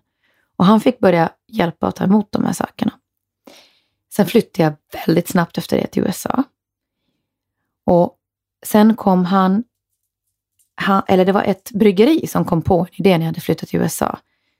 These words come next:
Vi började göra en Linda Cider. En alkoholdryck alltså. Eh,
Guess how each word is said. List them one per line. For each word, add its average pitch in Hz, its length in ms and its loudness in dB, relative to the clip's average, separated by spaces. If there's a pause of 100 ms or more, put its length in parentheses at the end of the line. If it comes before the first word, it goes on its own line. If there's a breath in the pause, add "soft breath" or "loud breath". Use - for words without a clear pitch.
(160)
Vi 202 100 4
började 180 240 6
göra 170 200 4
en 165 140 2
Linda 170 320 2
Cider. - 520 -4 (560)
En 104 120 2
alkoholdryck - 640 -4
alltså. - 280 -6 (1200 soft breath)
Eh, 170 480 2